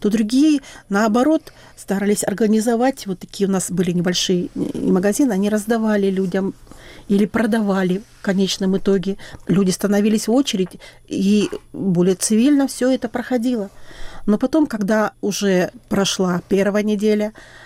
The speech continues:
вторая неделя, мы увидели, что никакой гуманитарной помощи нет. Нас окружили. И начались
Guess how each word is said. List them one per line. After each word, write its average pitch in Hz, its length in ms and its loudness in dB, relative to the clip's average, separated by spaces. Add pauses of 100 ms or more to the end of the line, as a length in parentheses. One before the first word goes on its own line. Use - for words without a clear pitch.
(220)
вторая 170 440 0
неделя, 190 520 2 (300)
мы 185 160 0
увидели, 196 360 0
что - 260 -2
никакой 180 320 -2
гуманитарной 185 720 0
помощи 180 560 -4
нет. 190 320 2 (440)
Нас 175 360 0 (220)
окружили. 165 720 -4 (220)
И 233 460 2
начались 226 960 -2